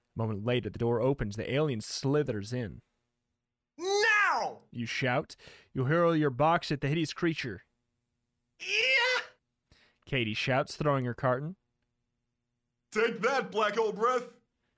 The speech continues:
Speaker 1: <laughs> Jordan yells, swinging a box like a club. The alien throws its forearms in front of its faces to protect itself. One of the cartons slams into the stomach.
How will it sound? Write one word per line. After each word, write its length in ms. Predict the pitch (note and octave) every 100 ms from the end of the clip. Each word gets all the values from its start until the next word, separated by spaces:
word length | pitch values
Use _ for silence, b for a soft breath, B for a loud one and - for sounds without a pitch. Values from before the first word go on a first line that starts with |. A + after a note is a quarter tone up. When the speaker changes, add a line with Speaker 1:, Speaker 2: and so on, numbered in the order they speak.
| _
Speaker 1:
<laughs> 440 | - - - - _
Jordan 420 | F#3 E3+ D#3 C#3+
yells, 380 | C#3+ D#3+ G3+ G2+
swinging 520 | - - F3+ F#3+ F3
a 60 | D#3
box 440 | D3+ D#3+ E3+ -
like 240 | D#3+ D3+
a 60 | D3
club. 600 | - - D3+ E3 G3 G#3+ B B B B B -
The 80 | F#3
alien 320 | B3 C#4 C#4
throws 380 | A3 G#3 G3+ F#3
its 140 | F3
forearms 580 | - F#3+ F#3+ D#3+ D3+ C#3
in 80 | C#3
front 160 | C#3
of 60 | C3
its 120 | C3
faces 560 | - G3 F#3+ - C3 A2
to 80 | -
protect 360 | - C#3 C#3+
itself. 400 | A#2 - G2 D#2+ - b b b
One 140 | - C#3+
of 40 |
the 60 | C3+
cartons 320 | D3+ D#3 C#3
slams 400 | - D#3 D#3+ D3
into 180 | C3+ C3
the 60 |
stomach. 540 | B2+ - D#3+ C3 G2+